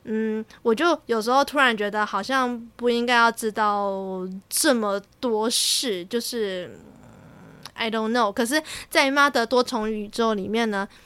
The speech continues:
就另外一个男主角就跟他讲说，呃，你这一世就是要无能，你的无能，因为你的无能才能彰显其他世、其他前几世有多么的厉害，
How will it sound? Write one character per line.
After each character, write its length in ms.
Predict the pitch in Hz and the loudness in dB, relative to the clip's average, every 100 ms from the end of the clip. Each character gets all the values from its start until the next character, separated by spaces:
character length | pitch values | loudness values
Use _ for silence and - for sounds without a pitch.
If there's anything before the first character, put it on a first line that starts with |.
| _ | _
就 260 | - 285 240 | -2 -2 0
另 380 | 233 240 269 269 | -2 0 2 4
外 160 | 254 | 4
一 40 | 220 | 2
个 160 | 214 | -2
男 200 | 208 185 | -2 -4
主 180 | 196 208 | -6 -8
角 220 | 196 180 | -6 -6
就 220 | - 226 208 | -4 -4 -4
跟 120 | 214 | -4
他 120 | 214 | -4
讲 160 | 208 180 | -4 -6
说， 180 | 220 226 - - _ _ _ _ _ _ | -4 -6 -10 -20 _ _ _ _ _ _
呃， 300 | - 208 202 214 | -4 0 0 0
你 160 | 220 | -2
这 280 | 208 330 302 | 2 4 4
一 40 | |
世 180 | 262 294 | 4 0
就 100 | 247 | 0
是 140 | 247 254 | 0 4
要 180 | 233 202 | 4 4
无 200 | 190 202 | 0 -6
能， 280 | 185 190 | -6 -6
你 220 | 220 220 214 | -4 -4 -4
的 120 | 208 | -2
无 200 | 233 240 | 0 2
能， 180 | 262 220 | 0 -2
因 160 | - 349 | -2 2
为 120 | 381 | 2
你 140 | 339 240 | 2 2
的 180 | 208 | 0
无 140 | 208 220 | 2 0
能 200 | 240 220 | 0 -2
才 220 | 220 214 | -4 -4
能 220 | 214 214 214 - - _ | -2 -2 -4 -12 -20 _
彰 280 | 277 254 | 4 4
显 240 | 277 262 208 | 4 -2 -2
其 200 | - 226 | -4 -4
他 280 | 233 233 240 | 0 0 0
世、 560 | - - 254 202 180 - _ _ | -2 -4 -2 -2 -6 -16 _ _
其 240 | - - 233 | -4 -2 -2
他 320 | 262 302 294 | 4 6 6
前 580 | 294 - - 180 190 - - | 4 -4 -2 -4 -6 -12 -14
几 280 | - 190 185 | -12 -12 -10
世 400 | - 269 254 196 | -6 -2 -2 -2
有 200 | 196 185 | -4 -8
多 200 | - 202 | -6 -6
么 180 | 208 202 | -6 -6
的 140 | 196 | -6
厉 240 | 202 208 | -6 -8
害， 240 | 196 226 | -6 -6